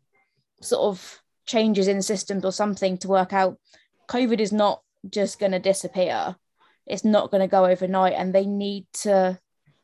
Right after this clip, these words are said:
have, like, a more robust system of what to do for those of us that are desperately trying to get hold of them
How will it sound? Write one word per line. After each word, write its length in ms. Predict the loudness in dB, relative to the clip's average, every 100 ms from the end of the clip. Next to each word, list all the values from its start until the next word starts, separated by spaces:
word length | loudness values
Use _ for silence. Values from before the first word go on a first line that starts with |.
| _
have, 200 | -8 -2
like, 220 | -2 -2
a 40 |
more 200 | 0 2
robust 480 | 4 2 0 -4 -4
system 680 | -6 -6 -2 2 2 -2 -8 _ _ _ _ _ _ -14
of 140 | -2
what 180 | 2 2
to 80 | 0
do 260 | 0 0 -2
for 440 | 0 2 2 -2 _ _ _
those 180 | 0 0
of 120 | 0
us 180 | -4 -4
that 180 | -4 -4
are 40 | -6 _
desperately 520 | -2 -2 -4 -10 -8
trying 440 | -4 -2 -2 -2 -6
to 120 | -8
get 180 | -8 -2
hold 200 | 0 0
of 120 | -4
them 340 | -6 -6 -6